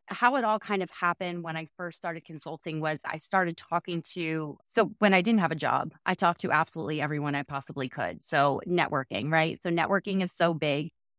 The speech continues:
and it was important for me to just meet people. So I would go to meetups, I would go to, you know, just about anything that was in the area that was marketing, P R involved. And as I was talking to people, I kind of started to hear that,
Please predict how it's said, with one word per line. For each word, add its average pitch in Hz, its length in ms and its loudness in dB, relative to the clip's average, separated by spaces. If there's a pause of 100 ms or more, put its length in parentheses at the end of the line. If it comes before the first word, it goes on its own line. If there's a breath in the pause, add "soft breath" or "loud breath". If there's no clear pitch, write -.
and 180 160 4
it 175 60 2
was 175 120 2
important 180 480 4
for 190 100 -2
me 170 200 0
to 160 100 -4
just 165 220 -8
meet 156 260 -2
people. - 380 -6
So - 100 -4
I 160 120 8
would 165 120 -2
go 170 160 2
to 190 60 0
meetups, 190 540 4
I 156 120 4
would 156 220 -2
go 160 200 4 (140)
to, 156 340 -2
you 165 120 -8
know, 156 80 -4
just 254 240 -2
about 269 260 6
anything 190 480 2
that 165 100 0
was 160 180 0
in 196 160 2
the 202 120 0
area 180 500 2
that 160 140 0
was 147 220 -6
marketing, 170 640 2 (100)
P 175 120 2
R 160 180 6
involved. 147 460 0 (600)
And 175 400 2
as 202 180 4
I 214 60 0
was 202 120 -4
talking 196 240 0
to 175 40 -4
people, 180 240 -2
I 170 80 2
kind 170 260 -4
of 160 60 -8
started 165 340 -4
to 165 180 -4
hear 269 280 -2
that, 170 340 0